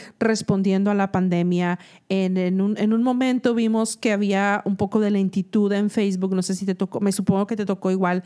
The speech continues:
en el, en el sentido de que Facebook no aprobaba los anuncios. Estaban asegurándose que los anuncios, eh,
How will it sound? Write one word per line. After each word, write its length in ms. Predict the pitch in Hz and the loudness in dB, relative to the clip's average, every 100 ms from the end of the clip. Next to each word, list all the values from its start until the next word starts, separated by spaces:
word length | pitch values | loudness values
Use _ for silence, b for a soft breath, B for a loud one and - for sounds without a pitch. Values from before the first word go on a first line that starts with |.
| B B B B | B B B B
en 260 | - 202 196 | -4 0 2
el, 200 | 190 185 | 2 0
en 80 | 202 | 0
el 80 | 190 | 0
sentido 240 | 190 190 | 0 2
de 80 | 196 | 0
que 80 | 202 | 0
Facebook 380 | 214 190 202 202 | 0 0 0 0
no 100 | 196 | 0
aprobaba 460 | 180 196 190 185 | 0 2 2 2
los 180 | 196 185 | 0 0
anuncios. 600 | 196 196 196 190 208 190 | 0 2 0 2 0 0
Estaban 440 | 202 - 180 185 190 B B - | -2 0 0 0 -2 B B -2
asegurándose 760 | 202 202 196 190 190 185 214 | 0 2 2 2 2 0 0
que 120 | 214 | 0
los 180 | 196 185 | 0 2
anuncios, 600 | 190 190 180 190 180 - - | 2 2 2 2 0 -4 -2
eh, 560 | 190 180 175 170 170 | 0 2 2 0 -2